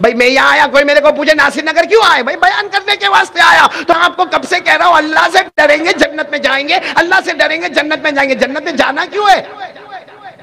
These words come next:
कोई बोलता नहीं है, सबके दिल में मटक रही है। जन्नत में हूर मिलेगी?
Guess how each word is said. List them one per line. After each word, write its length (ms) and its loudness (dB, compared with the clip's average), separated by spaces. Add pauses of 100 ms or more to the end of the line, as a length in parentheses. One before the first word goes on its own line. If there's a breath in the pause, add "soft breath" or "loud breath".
(2500)
कोई 160 6
बोलता 420 0
नहीं 180 -2
है, 120 0
सबके 300 -2
दिल 240 0
में 100 4
मटक 340 0
रही 260 -2
है। 120 -6 (2250)
जन्नत 380 2
में 60 6
हूर 220 4
मिलेगी? 480 2